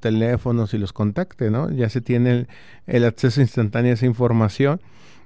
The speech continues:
Y, pues, prácticamente, les comento, todo esto, pues, ha cambiado bastante, ¿no? Por eso la necesidad de, de dispositivos móviles.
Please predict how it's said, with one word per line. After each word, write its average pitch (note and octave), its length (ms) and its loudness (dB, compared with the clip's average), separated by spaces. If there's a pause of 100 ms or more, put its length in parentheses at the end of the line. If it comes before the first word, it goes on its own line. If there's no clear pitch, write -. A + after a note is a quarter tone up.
Y, B2 220 6
pues, - 180 -2
prácticamente, C3 1040 2
les B2+ 180 2
comento, A#2 440 -2
todo B2+ 320 0
esto, C3+ 400 -2
pues, - 180 -10
ha B2 40 -8
cambiado C3 340 0
bastante, A#2+ 480 -2
¿no? A2 180 -4
Por A2+ 220 -2
eso C3+ 260 -2
la A#2+ 180 2
necesidad A2 540 -2
de, B2 380 -2
de A2 140 -2
dispositivos A2 680 -6
móviles. A#2 720 0